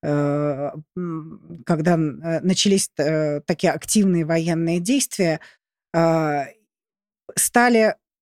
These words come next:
м, всё чаще и чаще раздаваться голоса тех экспертов, которые следили,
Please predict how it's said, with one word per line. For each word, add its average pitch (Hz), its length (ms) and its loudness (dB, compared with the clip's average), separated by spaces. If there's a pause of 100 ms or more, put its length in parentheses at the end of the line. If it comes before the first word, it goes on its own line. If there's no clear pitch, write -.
(140)
м, 185 560 -4
всё - 180 0
чаще 240 400 2
и 180 60 -2
чаще 233 580 0
раздаваться 185 580 0
голоса 175 500 -2
тех - 320 -4
экспертов, 208 640 0
которые 170 380 -2
следили, 165 680 0